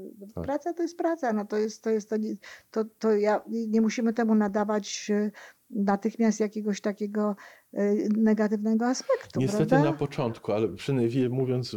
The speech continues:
Speaker 2: z mojej własnej perspektywy, doświadczenia, ta, ta praca przynosi niesamowitą satysfakcję.
Speaker 1: No
Speaker 2: Może
Speaker 1: oczywiście,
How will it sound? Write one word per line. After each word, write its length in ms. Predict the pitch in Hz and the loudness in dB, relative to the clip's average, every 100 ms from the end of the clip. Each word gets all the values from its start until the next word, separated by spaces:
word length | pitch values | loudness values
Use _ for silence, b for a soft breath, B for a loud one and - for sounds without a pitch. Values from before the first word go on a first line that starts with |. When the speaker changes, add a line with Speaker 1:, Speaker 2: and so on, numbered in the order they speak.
| 110 | -4
Speaker 2:
z 140 | 107 | -2
mojej 300 | 123 123 123 | 0 2 0
własnej 360 | 120 143 - 117 | 0 -2 -2 -2
perspektywy, 600 | 98 92 92 - 90 90 | -2 -2 -2 0 0 0
doświadczenia, 760 | 95 - 113 - 110 98 92 92 b b b - | -2 -4 -6 -6 -2 -2 -2 -4 b b b -6
ta, 160 | 113 98 | -4 -2
ta 160 | 127 | -4
praca 360 | 117 127 123 127 113 | -4 -4 -4 -4 -4
przynosi 480 | - 123 120 120 127 | -6 -4 -4 -2 -2
niesamowitą 1120 | 120 117 127 123 120 113 131 - 117 117 110 - | 0 -2 -2 -2 -2 -4 -6 -2 0 0 -2 -6
satysfakcję. 840 | - 117 - - 107 92 - 90 247 | -8 -8 -10 -8 -6 -6 -6 -2 0
Speaker 1:
No 60 | |
Speaker 2:
Może 100 | 131 | 0
Speaker 1:
oczywiście, 260 | 123 120 | -2 0